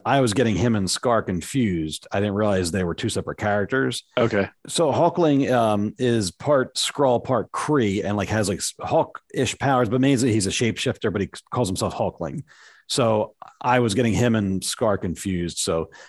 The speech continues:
Speaker 1: just as a
Speaker 2: Okay.
Speaker 1: no-, as a note, that character Hulkling is part of the Young Avengers, but he is different from Scar. So I don't know what, I don't know if he's gonna show up basically in the M C U.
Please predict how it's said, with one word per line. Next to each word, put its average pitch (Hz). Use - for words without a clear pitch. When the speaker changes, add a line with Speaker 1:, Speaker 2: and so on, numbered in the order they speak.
Speaker 1:
just 123
as 113
a 104
Speaker 2:
Okay. 101
Speaker 1:
no-, 113
as 139
a 139
note, 127
that 143
character 120
Hulkling 110
is 139
part 151
of 120
the 110
Young 104
Avengers, 87
but 92
he 92
is 80
different -
from 80
Scar. 80
So 90
I 90
don't 98
know 82
what, 82
I 151
don't 151
know 135
if 110
he's 120
gonna 107
show 101
up 90
basically 87
in 85
the 82
M 78
C 82
U. 73